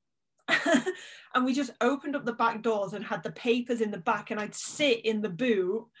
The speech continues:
with the doors open, and every time he'd just stop and I'd be like,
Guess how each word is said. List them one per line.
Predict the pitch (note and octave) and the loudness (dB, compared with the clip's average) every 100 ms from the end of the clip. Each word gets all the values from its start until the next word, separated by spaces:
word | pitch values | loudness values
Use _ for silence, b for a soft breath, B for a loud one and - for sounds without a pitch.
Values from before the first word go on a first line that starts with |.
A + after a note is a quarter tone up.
| B B - | B B -8
with | A#3 | -4
the | |
doors | A#3 C4+ C4 C4+ | 2 4 6 6
open, | A#3+ B3+ B3 A#3+ - F#3+ A#3+ b b b - | 4 2 0 -4 -6 -2 -2 b b b -4
and | C4+ | -2
every | C4+ C4+ | 0 0
time | B3 C4+ A#3+ | 0 0 0
he'd | A#3 | 0
just | A#3+ A#3 | 0 -2
stop | - C4+ B3 | -2 -2 0
and | A3+ | -2
I'd | A3+ | 0
be | |
like, | A3 - | -2 -6